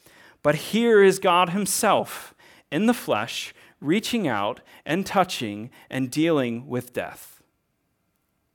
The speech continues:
And this is the wonder of the gospel, that Jesus isn't just dealing with this woman's loss, with this death, but that he reaches in and deals with death for all of us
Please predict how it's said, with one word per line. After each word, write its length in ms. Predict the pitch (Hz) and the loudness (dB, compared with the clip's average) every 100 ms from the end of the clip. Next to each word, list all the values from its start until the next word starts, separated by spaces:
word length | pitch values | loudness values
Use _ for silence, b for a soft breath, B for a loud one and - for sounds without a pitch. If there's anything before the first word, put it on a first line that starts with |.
| _ _ _ _ _ _ _ _ _ _ b b b b | _ _ _ _ _ _ _ _ _ _ b b b b
And 160 | - 175 | -6 -4
this 160 | 196 | -2
is 100 | 220 | -2
the 100 | 180 | -2
wonder 280 | 160 160 135 | 0 2 2
of 100 | 120 | 2
the 80 | 135 | -2
gospel, 680 | 120 117 - - - - - _ _ _ _ _ _ _ _ _ _ _ _ _ _ _ _ _ _ _ - | 0 0 -2 -16 -20 -20 -20 _ _ _ _ _ _ _ _ _ _ _ _ _ _ _ _ _ _ _ -8
that 120 | 147 | -4
Jesus 360 | 208 202 185 | -4 -4 -4
isn't 260 | 202 196 190 | -4 -4 -4
just 240 | 185 180 | -6 -6
dealing 380 | - 185 180 160 | -2 0 2 4
with 260 | 151 147 - _ _ 139 | 2 2 -6 _ _ -4
this 300 | 165 165 - | -4 -4 -10
woman's 640 | 151 151 160 147 123 - | -4 0 2 2 0 -6
loss, 720 | - 120 110 101 170 - - - b b | -8 -4 -2 -4 -8 -12 -14 -18 b b
with 260 | 147 143 - | -2 -2 -8
this 380 | 139 156 170 - | -6 -4 -4 -6
death, 640 | - 123 101 107 - - _ b b | -10 -4 -4 -4 -12 -20 _ b b
but 140 | 143 | -6
that 240 | 170 147 - | -2 -2 -4
he 140 | 175 | -10
reaches 540 | 156 147 208 208 202 147 | -6 -4 -4 -4 -4 -2
in 240 | 127 120 | -2 -2
and 200 | 123 135 | -6 -8
deals 500 | 151 160 160 151 - | -2 0 0 0 -6
with 340 | 143 131 - - | -10 -12 -10 -4
death 260 | 127 127 | -2 -2
for 340 | - - 117 - | -10 -14 -12 -6
all 200 | 123 123 | -4 -4
of 120 | 120 | -6
us 380 | 101 - - | -12 -14 -18